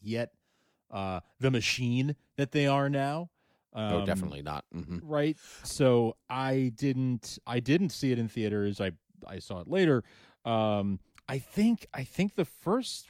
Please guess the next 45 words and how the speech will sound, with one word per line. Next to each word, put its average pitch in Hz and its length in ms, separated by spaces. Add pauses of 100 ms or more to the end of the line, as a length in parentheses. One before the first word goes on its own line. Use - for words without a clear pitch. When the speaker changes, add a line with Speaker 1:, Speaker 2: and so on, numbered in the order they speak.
(100)
Speaker 1:
one 160 280
I 139 60
really 127 420
remember 135 640
seeing 120 460
in 95 140
theaters 98 440
was 113 120
probably 185 420
First - 320
Class. 127 680 (480)
Speaker 2:
Whoa. 190 640
Speaker 1:
Um, 95 220 (120)
Speaker 2:
Whoa. 160 920 (200)
Speaker 1:
yeah. 151 300
Yeah. 131 80
Well, 185 220
by 202 160
the 220 80
time 262 280
I 247 60
would 196 160
have 117 80
cared, 110 760 (460)
um, 110 640
'cause 120 240
X - 260
one, 147 160
two, 156 160
and 131 100
three, 139 320
I 120 60
was 110 140
just 110 120
sort 117 120
of 104 120
like, 101 220
meh, 95 180 (560)
um, 110 560
in 117 120
terms 110 160
of 101 60
my 101 100
interest 113 340
level. 87 340